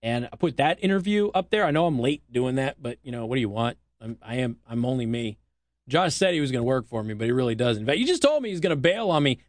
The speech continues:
the moment my microphone cuts out today. You see that? He's gonna, he's gonna bail. He's going to eat with his family. Bunch of nonsense.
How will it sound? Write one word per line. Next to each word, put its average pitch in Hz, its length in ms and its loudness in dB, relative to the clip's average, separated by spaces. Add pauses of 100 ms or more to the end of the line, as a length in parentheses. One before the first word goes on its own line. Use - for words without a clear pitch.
(100)
the 147 180 0
moment 180 460 2
my 170 100 2
microphone 156 460 0
cuts 127 200 -2
out 117 180 -2
today. 101 200 -8 (480)
You 143 140 0
see 160 120 2
that? 254 220 -2 (360)
He's 151 120 -2
gonna, 165 240 2 (100)
he's 185 160 0
gonna 208 180 2
bail. 180 280 0 (500)
He's 117 120 -12
going 165 200 2
to 190 60 0
eat 185 160 0
with 185 120 0
his 180 160 -2 (240)
family. 175 760 2 (800)
Bunch 139 240 -2
of 104 160 -8
nonsense. 127 800 -2